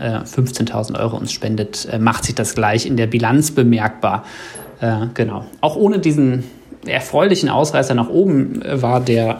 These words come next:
März ein guter, äh, war der Juni zweitausendzwanzig ein guter Spendenmonat. Ähm, wir sind sehr froh und dankbar, dass wir trotz oder vielleicht auch gerade wegen der Corona-Zeit und der Corona-Krise,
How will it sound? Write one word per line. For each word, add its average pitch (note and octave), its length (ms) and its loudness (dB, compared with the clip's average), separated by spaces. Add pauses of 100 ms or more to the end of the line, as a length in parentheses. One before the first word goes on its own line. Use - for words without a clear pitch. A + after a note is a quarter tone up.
(160)
März B2 560 2
ein A2 400 -4 (300)
guter, F2+ 480 2 (180)
äh, B2+ 180 2
war A#2+ 120 2
der A2 200 -2
Juni C#3+ 460 4
zweitausendzwanzig C3 580 0
ein A2+ 80 0
guter F3 220 4
Spendenmonat. A#2+ 680 2 (600)
Ähm, A2+ 520 2 (1300)
wir C3 80 2
sind B2 180 2
sehr A#2 180 4
froh C#3+ 280 4
und A#2+ 220 2
dankbar, A#2 420 2
dass A#2+ 300 -2
wir A2 360 0 (420)
trotz - 580 -2
oder A#2 200 2
vielleicht B2 300 0
auch A2+ 180 -2
gerade B2 600 2
wegen B2 560 0
der A#2+ 100 2
Corona-Zeit A#2 960 0
und C3+ 160 0
der A#2+ 80 0
Corona-Krise, B2 880 2